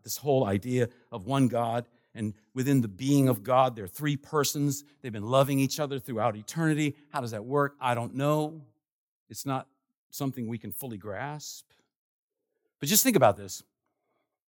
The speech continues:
If there was just the Father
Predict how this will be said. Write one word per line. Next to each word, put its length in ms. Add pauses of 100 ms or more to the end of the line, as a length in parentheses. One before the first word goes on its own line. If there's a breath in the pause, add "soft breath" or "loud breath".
(640)
If 140
there 100
was 180
just 460 (400)
the 60
Father 800